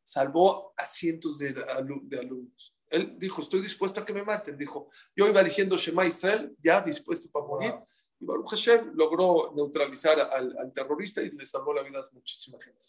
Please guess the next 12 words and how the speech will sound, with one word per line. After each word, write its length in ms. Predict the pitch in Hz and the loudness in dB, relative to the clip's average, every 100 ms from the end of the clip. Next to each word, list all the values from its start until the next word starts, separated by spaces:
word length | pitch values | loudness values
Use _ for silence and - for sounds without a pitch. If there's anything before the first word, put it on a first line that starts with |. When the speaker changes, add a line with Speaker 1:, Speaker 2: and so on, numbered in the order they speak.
| - | 2
Speaker 1:
Pero 140 | 165 | 2
hay 60 | 185 | 4
otra 280 | 170 180 151 - - | 0 0 -2 -4 -12
impresionante, 760 | 143 143 143 147 147 160 196 | -10 -6 -6 -4 -4 -4 -4
tengo 300 | 196 165 160 | -4 -4 -2
ahí 100 | 151 | -2
por 180 | 151 147 | 0 -2
ahí 160 | 143 147 | 0 0
el 240 | 151 147 | 0 -2
nombre 300 | 143 151 151 | -4 -2 -2
también, 440 | 151 135 170 196 - - - - - _ | -4 -4 0 0 -4 -20 -18 -18 -20 _
de, 180 | 160 | -2